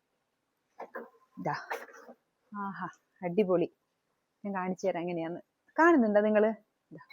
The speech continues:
കാണിച്ചു തരാവേ. ഇതാ, കണ്ടോ? നമ്മളിവനെ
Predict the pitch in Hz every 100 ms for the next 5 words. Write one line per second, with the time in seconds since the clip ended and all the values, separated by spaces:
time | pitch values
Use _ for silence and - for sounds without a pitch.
0 | - - - - _ _ _ _ _ _
1 | _ - _ - - 190 196 180 - -
2 | - 180 156 - - - - - - -
3 | 202 208 202